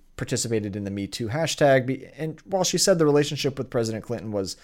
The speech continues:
consensual, she, looking back, he was twenty-seven years older than her. She's sig-, he was significantly more powerful. Like, she was taken advantage of, she feels.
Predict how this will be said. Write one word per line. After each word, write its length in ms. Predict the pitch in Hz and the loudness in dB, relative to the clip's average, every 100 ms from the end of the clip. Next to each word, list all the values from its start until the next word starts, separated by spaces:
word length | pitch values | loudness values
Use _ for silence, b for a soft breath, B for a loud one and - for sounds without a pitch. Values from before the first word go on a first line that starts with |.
| b b | b b
consensual, 680 | - 131 - 143 - 117 110 | -6 0 2 2 2 0 0
she, 140 | - | -2
looking 340 | 139 147 151 110 | -2 -2 -2 4
back, 300 | 110 117 - | 6 6 4
he 60 | |
was 120 | 104 - | -6 -8
twenty-seven 500 | - 101 92 95 92 | -8 -6 -4 -4 -6
years 160 | 90 | -2
older 220 | 131 131 | 0 2
than 100 | 131 | 0
her. 220 | 117 123 120 | -2 -2 -2
She's 260 | - 101 - | -6 -10 -6
sig-, 240 | - 113 | -4 -4
he 140 | 120 165 | 0 0
was 120 | - | 2
significantly 800 | - - 123 131 131 139 123 117 | -2 -4 0 2 4 2 0 -2
more 160 | 113 | -4
powerful. 420 | 107 127 127 127 147 | -2 2 2 2 0
Like, 120 | 127 | 0
she 140 | - 233 | 0 -2
was 140 | 202 | -2
taken 260 | - 131 113 | 0 -2 -2
advantage 400 | 95 92 92 90 | -2 -4 -4 -6
of, 140 | 87 | -8
she 100 | - | -8
feels. 400 | - 90 92 - | -8 -8 -8 -12